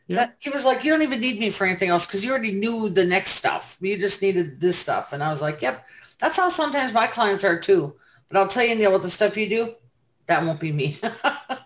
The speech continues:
Speaker 2: No.
Speaker 1: That's
Speaker 2: I'm
Speaker 1: fine.
Speaker 2: still gonna stay in my wheelhouse and stuff. I, I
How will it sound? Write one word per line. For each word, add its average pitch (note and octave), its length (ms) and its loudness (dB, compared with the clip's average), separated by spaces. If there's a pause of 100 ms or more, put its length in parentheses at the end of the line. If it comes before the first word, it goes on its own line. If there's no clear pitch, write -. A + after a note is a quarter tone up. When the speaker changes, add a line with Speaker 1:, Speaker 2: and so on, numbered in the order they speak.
(1000)
Speaker 2:
No. D3+ 360 -2 (880)
Speaker 1:
That's D3+ 260 -6
Speaker 2:
I'm G3 80 0
Speaker 1:
fine. G3+ 140 2
Speaker 2:
still F3 240 0
gonna C4+ 140 -2
stay B3 200 2
in A3+ 80 -2
my G#3+ 120 6
wheelhouse F#3 580 4
and D3 100 -6
stuff. D#3 360 2
I, F#3 180 6
I G3 220 4